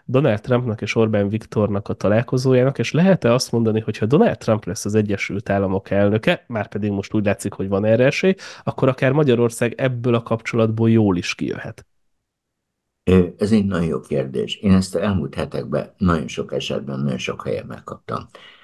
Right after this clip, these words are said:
Speaker 2: Nagyon sok mindent látni kell. Egy, az U S A ma, ma még a világvezető hatalma. Kettő,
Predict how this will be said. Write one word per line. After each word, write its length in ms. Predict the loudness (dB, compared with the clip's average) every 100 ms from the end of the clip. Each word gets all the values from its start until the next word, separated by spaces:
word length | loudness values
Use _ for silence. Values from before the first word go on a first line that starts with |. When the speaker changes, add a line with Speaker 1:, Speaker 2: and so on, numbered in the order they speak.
| _ _ _ _
Speaker 2:
Nagyon 220 | 2 2 2
sok 220 | -2 -8
mindent 380 | -10 -8 -8 -6
látni 320 | -8 -8 -12
kell. 220 | -8 -8
Egy, 480 | -2 -2 -2 -8 -18 -10
az 200 | -8 -6
U 60 | -4
S 140 | -2
A 80 | -2
ma, 380 | 0 0 0 -6
ma 180 | -6 -4
még 300 | -2 -2 -2
a 120 | -4
világvezető 800 | -2 -2 -2 -8 -8 -8 -8 -6
hatalma. 540 | -6 -6 -10 -12 -10
Kettő, 460 | -4 -4 -4 -8